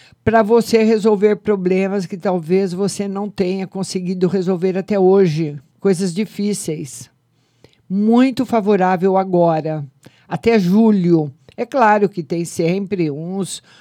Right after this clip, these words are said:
uns perrengues no meio, né? Mas tá muito favorável pra você. Tá bom, minha linda? E no amor, por enquanto, sem novidades.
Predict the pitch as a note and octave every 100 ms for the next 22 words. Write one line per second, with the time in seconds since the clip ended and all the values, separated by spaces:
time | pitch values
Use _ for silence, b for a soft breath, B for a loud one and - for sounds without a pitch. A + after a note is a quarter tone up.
0 | b F3 F3+ - G#3 F3+ F#3 G3 G#3 A3
1 | B3 A3 E3 C3+ D3 G3+ A3+ A3 B B
2 | B E3 F3+ F#3+ - F3+ E3 F3+ A3 A3+
3 | A3 G3 F3 F3+ D#3+ E3 D#3+ E3 D#3+ F3
4 | - C#3+ _ _ _ _ - D#3+ D#3+ G3+
5 | A3+ A3 G3+ F3 E3 C#3+ C3 C3 - b
6 | b A#3 C#4 C4 A#3+ G3+ F#3 F#3 G#3+ A#3
7 | A#3 A#3 C4 A#3 G3 G3 G3+ G#3 G#3 F#3+
8 | - G3+ G#3 G#3 G3 E3 A2+ A#2 - -